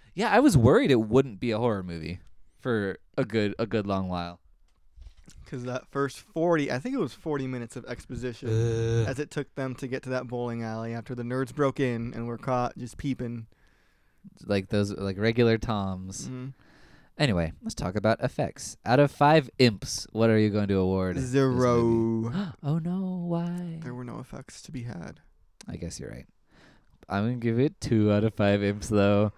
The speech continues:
Speaker 2: What effects were there?
Speaker 1: The imp itself, like, I
Speaker 2: It's a sock puppet.
Speaker 1: I think it was actually a pretty decent puppet. Obviously, there was no
Speaker 2: We
Speaker 1: lighting on
Speaker 2: never
Speaker 1: it.
Speaker 2: saw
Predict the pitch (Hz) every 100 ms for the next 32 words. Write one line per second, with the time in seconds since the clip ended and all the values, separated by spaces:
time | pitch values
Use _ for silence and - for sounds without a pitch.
0 | - 185 233 269 302 311 - 240 311 -
1 | - 185 269 339 339 320 277 185 131 117
2 | 160 185 202 220 196 - 185 208 160 -
3 | - _ _ _ _ _ - 160 156 -
4 | _ 143 214 277 240 - 262 - 285 233
5 | 214 147 127 - - _ _ - - -
6 | 190 415 392 359 311 247 214 - 208 170
7 | - 113 - 135 131 175 127 113 127 151
8 | 131 - 110 139 170 - _ 127 135 165
9 | 170 131 123 117 107 113 104 95 110 120
10 | 123 139 - - 196 196 208